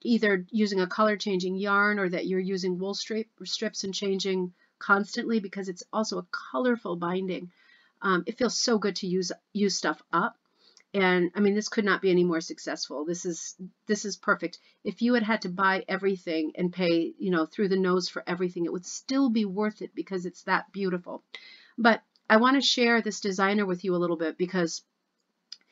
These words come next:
this is Trisha. The way that this looks is Trisha. If,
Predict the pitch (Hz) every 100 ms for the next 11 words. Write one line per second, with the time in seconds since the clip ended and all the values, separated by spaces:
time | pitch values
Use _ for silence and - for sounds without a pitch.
0 | _ _ 254 247 233 - - 185 - 82
1 | - 185 214 226 226 214 208 196 180 -
2 | 180 - 156 - - - - _ _ _
3 | 226 190